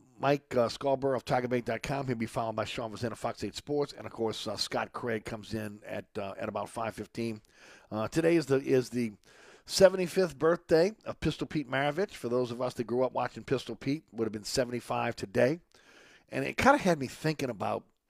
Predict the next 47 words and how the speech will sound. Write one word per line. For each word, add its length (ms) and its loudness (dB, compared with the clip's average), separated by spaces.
players 380 4
from 180 -6
L 160 0
S 220 -2
U 80 0
that 120 2
were 120 -2
a 20 2
little 180 2
bit 160 2
ahead 200 2
of 80 -2
their 100 -4
time. 380 -6
Because 160 -8
we 100 2
always 240 2
look, 240 -4
first 240 -2
of 60 -6
all, 160 -10
anybody 260 4
that 60 4
got 100 2
a 60 -10
chance 160 -2
to 80 -4
witness 360 0
Maravich, 640 -6
uh, 220 -4
in 100 -4
his 140 -6
prime 540 -2
got 160 4
a 40 -4
chance 200 0
to 80 -10
see 160 0
a 60 -4
guy 360 4
that, 160 0
again, 200 -4
was 100 -8
ahead 180 2
of 60 -2
his 100 -8
time. 280 -8